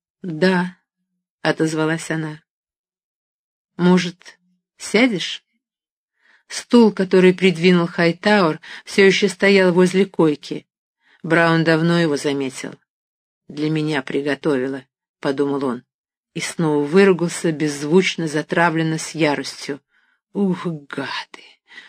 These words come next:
Ух, гады!» Но на лице его, когда он сел, ничего не отражалось. «Да, брат,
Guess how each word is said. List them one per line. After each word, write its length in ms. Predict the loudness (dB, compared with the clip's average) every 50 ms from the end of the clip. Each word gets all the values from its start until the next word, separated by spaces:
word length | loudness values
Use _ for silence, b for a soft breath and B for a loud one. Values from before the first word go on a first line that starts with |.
| B B B
Ух, 340 | 0 4 6 8 8 8 6 4 -4 -6 -6 -6
гады!» 800 | 0 4 4 4 4 4 0 -2 -8 -12 -14 -14 -14 -14 -18 _ _ _ _ _ _ _ _ _ _ _ _ _ _ _ _ _
Но 340 | -4 0 2 4 4 4 4
на 100 | 4 2
лице 420 | 2 0 -2 -4 -4 -2 0 2 2
его, 260 | 4 4 2 0 0
когда 360 | -2 -4 -4 0 0 0 2
он 100 | 0 -2
сел, 280 | -2 -2 0 2 2 4
ничего 520 | 4 2 2 0 -4 -4 -4 -2 -2 -2
не 120 | -2 -2
отражалось. 880 | -4 -4 -4 -4 -4 -4 -2 -4 -4 -4 -6 -8 -8 -10 -14 -16 -18 _ _ _ _ _ _ _ _ _ _ _ _ _ _ _ _ _ _ -8
«Да, 640 | -6 -6 -6 -4 -2 0 0 2 2 0 0 -2 -4
брат, 680 | -4 -4 -4 -2 -2 -2 -2 -4 -10 -16 -20 -20 -20 -20